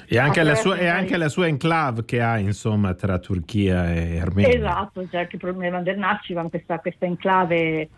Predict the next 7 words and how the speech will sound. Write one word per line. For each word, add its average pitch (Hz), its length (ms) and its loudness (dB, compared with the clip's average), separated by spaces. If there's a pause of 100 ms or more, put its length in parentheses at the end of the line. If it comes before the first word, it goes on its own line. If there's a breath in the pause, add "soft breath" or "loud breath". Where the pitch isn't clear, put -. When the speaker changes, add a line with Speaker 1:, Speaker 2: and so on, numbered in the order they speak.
(160)
Speaker 2:
esclave 190 480 0
dei, 165 280 -2
di 165 420 -4 (280)
azeri 196 640 2
che 175 80 -6
appunto 180 320 0
erano 170 280 0